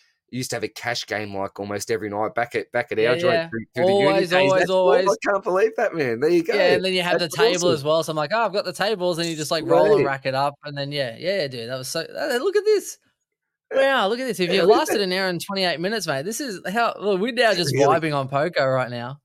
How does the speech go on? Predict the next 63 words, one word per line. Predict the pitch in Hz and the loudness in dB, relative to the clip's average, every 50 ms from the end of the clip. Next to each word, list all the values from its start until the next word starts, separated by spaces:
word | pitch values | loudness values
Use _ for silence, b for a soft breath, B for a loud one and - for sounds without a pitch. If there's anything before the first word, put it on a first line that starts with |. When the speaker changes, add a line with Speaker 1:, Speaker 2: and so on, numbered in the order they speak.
| - | -18
Speaker 1:
Mate, | 117 117 117 117 117 117 117 117 117 113 113 110 104 | -14 -12 -6 -4 -2 -2 0 0 0 0 0 0 0
Speaker 2:
For | 165 143 | 0 0
sure. | 131 - - 165 170 165 139 | -2 0 0 2 2 2 2
Speaker 1:
mate, | 131 117 - | 0 0 -2
there | 127 131 | -2 0
you | 135 123 113 107 | 0 0 0 0
go. | 113 117 123 120 107 80 | 0 0 0 0 0 -2
Small | - - - - - 131 143 156 156 | -4 -6 -6 -4 -2 0 0 2 2
world, | 139 135 139 143 143 135 117 | 2 4 4 2 2 0 -2
mate. | 107 110 123 143 143 - | -4 -4 -2 -2 -4 -4
And | 127 123 | -4 -6
that, | 127 127 | -4 -2
yeah, | 139 147 147 | 0 0 -2
'cause | 143 - 127 113 | -2 -4 -8 -4
we | 151 165 | -2 -2
were | 160 135 B B B B B B B _ _ - | -2 -2 B B B B B B B _ _ -6
in | - 156 165 | -4 -2 -2
this, | 151 139 - | -2 -2 -2
like, | 131 120 - | -2 -4 -4
Supercoach | - - 131 139 139 147 - 156 139 135 135 - | -4 -4 -4 -4 -4 -4 -4 -2 -4 -4 -4 -8
chat, | - - 120 110 | -6 -4 -4 -4
and | 101 | -2
all | 127 | -4
of | 143 131 | -4 -4
a | 135 | -4
sudden | - - 120 117 110 | -6 -6 -6 -6 -6
this | 101 - | -8 -10
poker | - - 113 117 135 139 156 139 | -10 -6 -4 -4 -4 -4 -6 -8
thing | - 135 127 | -8 -6 -4
got | 120 117 - | -4 -4 -2
brought | - 113 110 107 107 | 0 0 0 0 0
up, | 110 113 - | -2 -4 -4
and | 113 120 | -4 -4
everyone's | 127 107 127 120 117 120 - - - - | -4 -2 -4 -6 -6 -8 -10 -14 -14 -6
throwing | - 135 127 131 127 | -4 -2 -2 -2 -4
in | 123 120 | -6 -6
their | 117 113 120 | -4 -6 -4
bad | - 113 117 117 113 110 - | -2 -2 -2 -2 -4 -6 -6
beats. | - 113 120 127 127 123 - | -4 -4 -2 -2 -4 -6 -10
It's | - - | -12 -10
like, | 117 120 101 101 - - | -10 -10 -10 -10 -8 -4
"Oh, | 170 151 139 147 | -2 -2 -2 -2
no, | 147 147 156 156 156 151 156 160 156 160 | -4 -6 -8 -8 -6 -4 -2 0 0 0
really?" | 160 156 156 156 160 156 160 156 156 156 156 147 | 0 0 0 0 0 2 2 2 2 0 2 2
And | 135 131 135 131 b b b b b b | 0 0 -2 -8 b b b b b b
so | b - - - 131 123 127 131 | b -6 -2 0 0 2 2 2
we'll, | 139 151 147 139 | 2 2 0 0
we'll | - 143 143 | -2 -4 -2
talk. | 139 - 147 147 165 - | -2 0 0 0 0 0
We're | 135 131 | 0 0
like, | 131 127 127 | 0 0 -2
"No, | 117 120 110 110 | -2 -4 -4 -2
we | 110 113 | -2 -2
have | 120 127 139 - | -2 -4 -4 -6
to | - 107 | -10 -8
do | 104 104 | -6 -6
this. | 101 101 98 - - | -4 -6 -6 -4 0
We | 135 | 0
all | 139 | 0
have | 135 127 - | 0 0 -4
to | - 98 | -6 -6
get | 107 104 - | -6 -6 -6
together | - 87 92 107 104 92 90 107 160 | -6 -4 -4 -4 -2 -2 -4 -6 -6